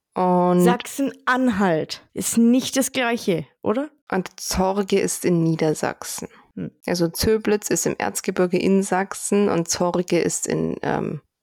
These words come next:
Speaker 1: Niedersachsen, Südharz. Okay. Paula googelt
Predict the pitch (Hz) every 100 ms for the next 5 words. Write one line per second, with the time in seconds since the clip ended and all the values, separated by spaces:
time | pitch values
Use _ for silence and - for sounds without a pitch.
0 | _ _ - - - - - - - _
1 | - - - - 254 - - _ 196 -
2 | 214 233 _ - - - - 202 170 165
3 | 196 165